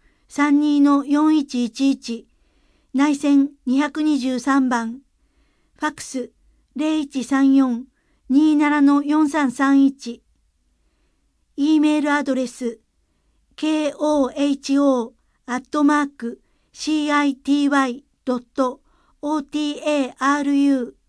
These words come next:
ドットエルジードットジェーピー。新聞未購読世帯に無料で配送しますので、ご希望の方はお知らせください。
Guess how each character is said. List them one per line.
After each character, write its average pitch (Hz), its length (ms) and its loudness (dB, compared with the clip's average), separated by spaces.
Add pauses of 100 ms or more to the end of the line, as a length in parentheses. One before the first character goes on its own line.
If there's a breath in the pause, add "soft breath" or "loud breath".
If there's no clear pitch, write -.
ド 254 100 -4
ッ 254 60 -10 (140)
ト 247 240 -4 (320)
エ 269 100 -2
ル 294 160 -2
ジ 311 140 -6
ー 277 260 -2 (200)
ド 247 100 -2
ッ 247 60 -6 (120)
ト 269 320 -2
ジ 277 120 -2
ェ 277 80 2
ー 277 120 -4
ピ 269 100 -8
ー。 254 360 -8 (1300)
新 294 300 2
聞 294 360 2
未 285 180 0
購 320 240 0
読 311 200 -2
世 320 120 -4
帯 302 300 0
に 254 220 0
無 254 160 0
料 285 220 0
で 285 60 -2
配 285 240 -4
送 294 200 -4
し 285 140 -6
ま 294 140 2
す 285 140 -2
の 262 140 2
で、 240 200 -4 (260 soft breath)
ご 247 140 -4
希 285 160 -2
望 302 200 0
の 285 120 0
方 294 280 -2
は 262 100 0
お 226 80 -2
知 226 140 -6
ら 262 100 -2
せ 269 140 -6
く 269 80 -8
だ 254 140 -6
さ 254 200 -6
い。 226 120 -14